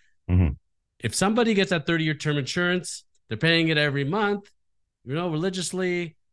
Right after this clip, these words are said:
Speaker 2: They, they got their lo-, their rate locked in. They think they're amazing. They're good. They did it when they're thirty. Now they're sixty years old.
Speaker 1: Mm-hmm.
Speaker 2: Term has come up. Now they come to their insurance broker and they're saying, "Okay, thirty years is up.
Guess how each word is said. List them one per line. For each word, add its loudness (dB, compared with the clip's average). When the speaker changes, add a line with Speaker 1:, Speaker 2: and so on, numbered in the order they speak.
Speaker 2:
They, 0
they -2
got 0
their -2
lo-, -4
their -4
rate -2
locked -6
in. -2
They -4
think -8
they're -2
amazing. -2
They're -4
good. -2
They -4
did -4
it -2
when -6
they're -4
thirty. -2
Now -2
they're -4
sixty -8
years -2
old. -2
Speaker 1:
Mm-hmm. 8
Speaker 2:
Term 2
has -2
come -6
up. -6
Now -2
they -8
come -4
to -14
their 0
insurance 0
broker 0
and 0
they're -2
saying, -2
"Okay, -2
thirty -4
years -6
is -8
up. -4